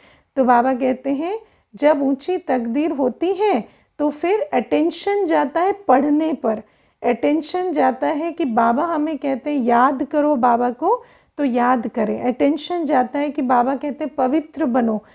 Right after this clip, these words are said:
तो फटाफट पवित्रता की चॉइसेस लेने लगते हैं, है ना। तो बाबा हमें कहते हैं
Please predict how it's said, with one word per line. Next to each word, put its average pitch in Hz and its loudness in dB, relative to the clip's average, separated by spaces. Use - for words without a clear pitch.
तो 320 -2
फटाफट 320 0
पवित्रता 294 0
की 339 -6
चॉइसेस 294 -4
लेने 240 2
लगते 220 -2
हैं, 220 -4
है 320 -2
ना। 427 2
तो 269 0
बाबा 240 2
हमें 285 0
कहते 240 -4
हैं 453 0